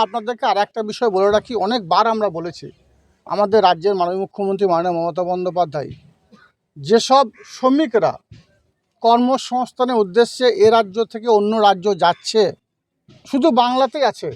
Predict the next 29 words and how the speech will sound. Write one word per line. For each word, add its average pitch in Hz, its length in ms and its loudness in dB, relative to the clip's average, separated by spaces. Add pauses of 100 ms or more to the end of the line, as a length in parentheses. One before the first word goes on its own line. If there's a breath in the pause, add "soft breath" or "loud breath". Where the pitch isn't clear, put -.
(120)
এই 190 140 -6
পরিযায়ী 202 340 2
শ্রমিকদের 202 520 -2
একটা 190 160 -6
বোর্ড, 170 320 0 (520)
সেই 240 260 0
বোর্ডে 202 360 4 (280)
নাম 220 280 -2 (120)
নথিভুক্ত 196 500 -6
করতে 147 340 -8
হয়। 127 180 -10 (320 soft breath)
যদি 220 180 2
নাম 233 240 2 (100)
নথিভুক্ত 226 480 -10
করে 208 300 0 (380)
আর 208 160 -2
কোনো 220 220 -2 (460)
কারণবশত 254 600 2
যদি 269 100 -8
সে 262 140 -2 (120)
মারা 233 200 6
যায়, 190 240 0 (420)
তাহলে 220 320 -2
তাকে 220 300 -6
দু 196 180 -2
লক্ষ 208 240 -2 (160)
টাকার 240 180 0
একটা 226 200 -2
চেক 185 260 -4